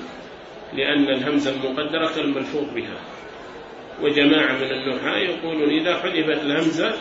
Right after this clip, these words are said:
جائز الإتيان بأم وهو الأولى، والإتيان بأو. أما إذا أتيت بالهمزة فلا يجوز الإتيان بأو، سواء أكان كذا أو كذا لا يصلح،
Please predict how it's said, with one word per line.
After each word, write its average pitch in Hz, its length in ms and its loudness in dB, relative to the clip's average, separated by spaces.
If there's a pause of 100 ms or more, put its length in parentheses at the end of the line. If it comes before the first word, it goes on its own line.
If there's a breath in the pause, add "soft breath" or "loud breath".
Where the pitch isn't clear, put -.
(140)
جائز 135 420 2
الإتيان 135 400 -2
بأم 151 320 0
وهو 139 180 0
الأولى، 165 520 4 (320)
والإتيان 170 540 2
بأو. 180 760 2 (260)
أما 190 220 0 (100)
إذا 170 200 2
أتيت 175 240 0
بالهمزة 165 440 0
فلا 196 220 0
يجوز 143 340 -2
الإتيان 135 340 -2
بأو، 127 300 -2
سواء 156 680 4
أكان 160 420 2
كذا 175 460 2 (160)
أو 165 160 0
كذا 202 280 2
لا 190 200 4
يصلح، - 260 -6